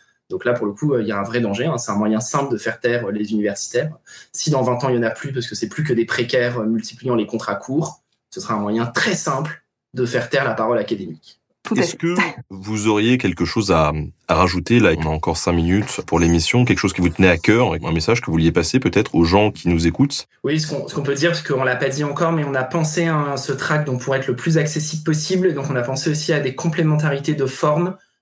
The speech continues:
Speaker 1: Donc, ce tract, il va être adapté en vidéo par, euh, hein, ta collègue et consoeur youtubeuse Manon Bril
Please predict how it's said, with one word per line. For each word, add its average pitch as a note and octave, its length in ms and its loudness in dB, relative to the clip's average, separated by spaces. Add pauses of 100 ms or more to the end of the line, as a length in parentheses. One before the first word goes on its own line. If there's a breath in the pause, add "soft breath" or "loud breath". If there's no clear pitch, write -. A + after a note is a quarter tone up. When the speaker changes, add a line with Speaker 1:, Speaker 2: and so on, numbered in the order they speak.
Speaker 1:
Donc, B2+ 160 -2
ce C3 100 -2
tract, - 400 -2
il D3+ 40 -8
va C3+ 80 2
être C3 140 0
adapté C#3 360 0
en C#3 100 -2
vidéo D3 540 0 (380)
par, B2+ 220 2
euh, A2 280 2
hein, A2 400 0
ta A2+ 100 -2
collègue B2 460 0
et A2+ 180 0
consoeur C3+ 420 -4
youtubeuse C3 440 -2
Manon C3+ 260 -2
Bril C#3 460 -2